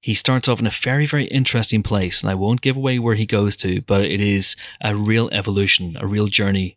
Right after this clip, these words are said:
for the character. Uh, he starts off at the beginning of the season, uh,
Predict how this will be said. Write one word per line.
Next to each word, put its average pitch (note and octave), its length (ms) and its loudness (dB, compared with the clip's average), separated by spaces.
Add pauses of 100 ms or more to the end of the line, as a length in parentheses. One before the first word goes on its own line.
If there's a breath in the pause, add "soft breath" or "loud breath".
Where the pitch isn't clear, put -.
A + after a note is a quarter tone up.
(120)
for - 200 2
the F#2+ 80 2
character. G2 520 -2 (320 loud breath)
Uh, G2 140 0
he G2+ 140 -2
starts B2 320 0
off A2 60 -2
at - 20 -12
the G#2+ 80 -6
beginning G#2 260 0
of F#2+ 80 -2
the G2+ 60 -2
season, G2+ 460 2 (800)
uh, C2+ 100 -4